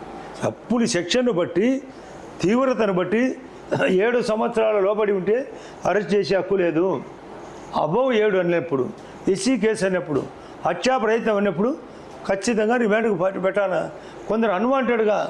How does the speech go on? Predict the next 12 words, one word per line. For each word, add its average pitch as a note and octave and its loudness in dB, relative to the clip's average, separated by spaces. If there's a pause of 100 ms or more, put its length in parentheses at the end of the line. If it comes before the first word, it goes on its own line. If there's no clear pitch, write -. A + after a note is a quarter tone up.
(460)
రౌడీ A#3 2 (120)
టీం C#4+ 4 (100)
మీది B3+ 4 (960)
కాబట్టి B3 2
మీ B3 2 (300)
అరెస్టులు B3 2
ఎక్కువ B3 0
ఉంటాయి. G3+ 2 (760)
కారణం C4+ 2 (600)
ఇంత A#3 2 (640)
అందరూ C4+ 4 (580)
దౌర్జన్యమే, G#3 2